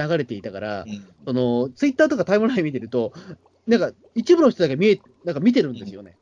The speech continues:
Speaker 2: うん。
Speaker 1: 「え、どうなったの？」
Speaker 2: うん。
Speaker 1: と思って、これ。ええ。「え、何これ？」と思って。ええ。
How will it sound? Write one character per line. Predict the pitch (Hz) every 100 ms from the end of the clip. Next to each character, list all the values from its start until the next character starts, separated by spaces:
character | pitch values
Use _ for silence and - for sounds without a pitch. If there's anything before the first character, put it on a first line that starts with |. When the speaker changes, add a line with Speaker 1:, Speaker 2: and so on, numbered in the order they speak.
| -
Speaker 2:
う | 339
ん。 |
Speaker 1:
「え、 |
ど | 233 320
う |
な | 285
っ |
た | 220
の？」 | -
Speaker 2:
う |
ん。 |
Speaker 1:
と | -
思 | 110
っ |
て、 | - 98
こ | 95
れ。 | 90 120
え | 120 117 - _ -
え。 | 277
「え、 |
何 | 262 262
こ | 165
れ？」 | 131
と | 104
思 | 98
っ |
て。 | - 80 78 95
え |
え。 | 98